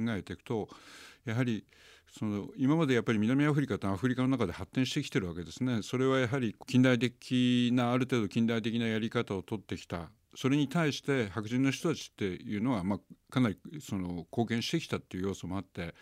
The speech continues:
ここでただ敵対的に回ってしまうと、まあ、せっかく今までここまで来たものがまたガタガタになっていくっていうところで、やはりそれをこうしっかり取り入れて、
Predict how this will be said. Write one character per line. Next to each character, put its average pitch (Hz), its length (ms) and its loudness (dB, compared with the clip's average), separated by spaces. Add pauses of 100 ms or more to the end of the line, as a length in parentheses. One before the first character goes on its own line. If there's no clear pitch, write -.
(360)
こ - 120 -10
こ 147 100 4
で 147 100 2
た - 160 0
だ 135 60 2
敵 - 260 -2
対 143 200 2
的 131 140 -2
に 143 140 4
回 135 160 4
っ 135 40 0
て 135 200 -4
し - 160 -2
ま 127 140 2
う 95 80 0
と、 98 360 -2 (160)
ま 131 180 -2
あ、 101 60 -2
せ - 140 -2
っ - 40 -4
か 147 140 0
く 139 100 0
今 143 140 4
ま 147 120 2
で 95 220 0 (440)
こ - 120 -20
こ 143 40 2
ま 143 120 6
で 107 100 0
来 - 80 -10
た 131 100 2
も 110 120 2
の 104 60 0
が 98 80 0
ま 95 120 -2
た - 80 -4
ガ 104 120 0
タ 117 80 2
ガ 120 120 2
タ 127 100 -2
に 123 100 2
な 131 120 2
っ 131 40 -6
て - 140 -4
い 92 80 -2
く 117 140 -2
っ - 20 -12
て - 240 -10
い 110 120 0
う 110 60 -4
と 113 120 -2
こ 117 80 4
ろ 113 100 -2
で、 107 120 -4
や 101 160 -2 (520)
は 131 80 2
り 123 60 4
そ - 140 -2
れ 135 100 4
を 135 100 2
こ 110 440 2 (380)
う - 60 -8
し - 80 -4
っ - 40 -10
か 135 120 0
り 113 80 -2
取 110 240 -2
り 110 60 0
入 107 80 -2
れ 107 60 0
て、 131 360 0